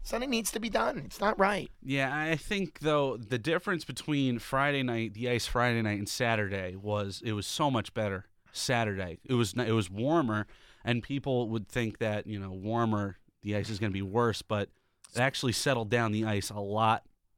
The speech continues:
Speaker 2: better than the cold weather did the night before. And Anasis said he got out there in the morning, you know, bef-, when his staff got there, 'cause they didn't, they, their morning skate got canceled because of how bad the ice was.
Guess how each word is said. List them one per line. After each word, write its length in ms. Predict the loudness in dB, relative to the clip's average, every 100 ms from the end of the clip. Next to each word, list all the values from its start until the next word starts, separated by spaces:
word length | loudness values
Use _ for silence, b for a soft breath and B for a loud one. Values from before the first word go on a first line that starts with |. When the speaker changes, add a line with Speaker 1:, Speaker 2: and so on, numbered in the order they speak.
| -8
Speaker 2:
better 500 | -2 0 2 0 -4 _ _ _ _
than 220 | 0 0 0
the 80 |
cold 340 | -4 0 0 2
weather 220 | 0 0
did 240 | -2 -2
the 60 | -2
night 260 | -2 -2 -6
before. 500 | -12 -2 4 4 4
And 340 | 2 2 0
Anasis 440 | -2 0 0 0 -4
said 320 | 0 0 0 b b b
he 140 | -4
got 240 | 2 4 6
out 260 | 4 2
there 320 | -2 -2 -2 -2
in 100 | -2
the 60 | -2
morning, 460 | 0 2 0 -2 -4
you 120 | -6
know, 80 | -4
bef-, 160 | -4
when 100 | -4 -4
his 100 | -4
staff 360 | 0 0 0
got 240 | 0 -2 0
there, 140 | -2
'cause 140 | -2 0
they 100 | 2
didn't, 260 | 2 -2
they, 200 | 0 0
their 300 | 2 0 0 -4 -4
morning 260 | 0 2 0
skate 300 | 0 -2 -2
got 160 | -6
canceled 460 | -4 -2 -2 -4 -12 _
because 300 | -6 -6 -6
of 180 | -8 -2
how 160 | 0
bad 220 | 2 -2 -2
the 160 | -2
ice 260 | -2 -4 -6
was. 260 | -8 -10